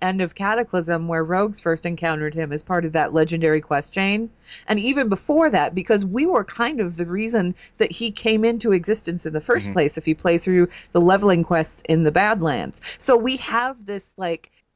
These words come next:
Speaker 1: vested interest in this black dragon. It's been built. It's been built over time. There's,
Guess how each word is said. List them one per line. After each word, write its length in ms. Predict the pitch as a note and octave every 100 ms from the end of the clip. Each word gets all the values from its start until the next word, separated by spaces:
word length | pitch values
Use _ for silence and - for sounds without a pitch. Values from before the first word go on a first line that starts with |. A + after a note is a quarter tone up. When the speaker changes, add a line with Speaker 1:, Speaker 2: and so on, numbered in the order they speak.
| G#3+
Speaker 1:
vested 600 | F3+ A3 A#3 - A3+ G#3+
interest 680 | - B3+ - F#3 E3 - - -
in 160 | F#3+
this 180 | F3 E3+
black 320 | - F3+ D#3
dragon. 500 | - A3 G#3+ - - _ _ _ -
It's 160 | G3+ -
been 180 | G3
built. 380 | F#3 A#3 F#3+ - -
It's 160 | F#3
been 200 | - F3+
built 260 | F3 F#3 F#3+
over 220 | F3+ E3
time. 400 | - G#3+ F3+ -
There's, 300 | - E3+ D#3+